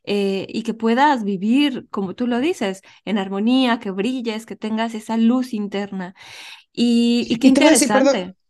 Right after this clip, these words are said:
Speaker 2: perdón que te interrumpa, lo que pasa que también tenemos en la sociedad en general, no nada más latina, en todos lados,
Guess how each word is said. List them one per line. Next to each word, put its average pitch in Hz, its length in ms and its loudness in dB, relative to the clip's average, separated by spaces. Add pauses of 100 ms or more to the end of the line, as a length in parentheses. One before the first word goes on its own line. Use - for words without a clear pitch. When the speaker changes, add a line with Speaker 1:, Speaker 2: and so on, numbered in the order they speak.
(260)
Speaker 2:
perdón 240 260 0
que 262 100 -6
te 262 100 -8
interrumpa, 190 540 -6
lo 180 100 -4
que - 100 -12
pasa 208 220 -16
que - 100 -16
también 202 280 -4
tenemos 202 640 -4
en 175 320 0
la 160 180 0
sociedad 165 480 -2
en 208 120 -4
general, 170 460 -4
no 175 80 -6
nada 143 220 -8
más 156 240 -10
latina, 156 520 -2
en 147 260 -6
todos 180 340 -2
lados, 185 440 -4